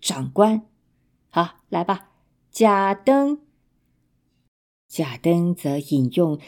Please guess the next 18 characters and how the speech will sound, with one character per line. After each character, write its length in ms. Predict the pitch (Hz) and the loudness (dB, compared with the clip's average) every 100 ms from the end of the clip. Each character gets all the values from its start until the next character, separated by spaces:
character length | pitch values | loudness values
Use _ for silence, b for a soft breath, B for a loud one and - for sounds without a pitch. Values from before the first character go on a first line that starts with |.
| B | B
他 320 | - 175 160 | -6 -2 -2
所 420 | 156 - 147 131 131 | -4 -4 -2 -2 -6
熟 300 | - 131 143 | -8 -6 -4
悉 180 | - | -4
的 160 | 190 147 | -2 -2
歌 280 | - 233 240 | 0 0 0
德 200 | 165 147 | -2 -4
名 220 | 139 143 | -6 -6
著 180 | 196 160 | -6 -4
中 200 | 180 175 | -2 -2
的 120 | 156 | -4
名 320 | 139 131 139 | -2 -2 -2
句 400 | 143 - 170 - 139 | -4 -2 -2 -4 -6
来 320 | 127 131 - b | -6 -6 -10 b
反 420 | - - 139 113 113 | -14 -6 -4 -4 -8
唇 320 | - 127 123 | -8 -8 -6
相 340 | - 160 156 | -6 -6 -6
讥。 420 | - 196 196 - | -6 -4 -4 -6